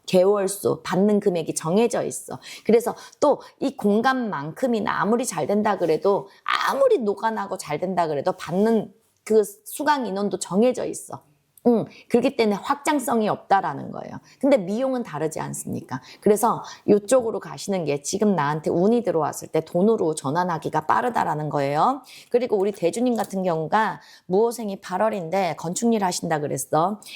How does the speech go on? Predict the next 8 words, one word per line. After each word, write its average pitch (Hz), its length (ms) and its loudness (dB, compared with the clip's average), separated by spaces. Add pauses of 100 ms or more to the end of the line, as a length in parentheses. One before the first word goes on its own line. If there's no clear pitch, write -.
이 202 120 4
양반은 240 640 0 (1800)
넌 208 240 6
밑에 269 240 0
못 170 260 2
있어. 151 600 -4 (920)
어, 214 100 4 (200)
왜? 202 560 2